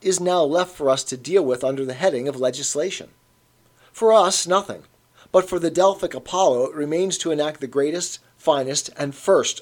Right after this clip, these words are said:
of laws. What laws are those? Those having to do with the establishing of temples, sacrifices,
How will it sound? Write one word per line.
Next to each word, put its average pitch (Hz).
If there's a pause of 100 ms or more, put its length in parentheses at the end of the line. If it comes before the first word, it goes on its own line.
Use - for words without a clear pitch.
of 123
laws. 120 (680)
What 151
laws 151
are 139
those? 151 (560)
Those 180
having 180
to 175
do 151
with 165
the 160
establishing 135
of 151
temples, 180 (280)
sacrifices, 139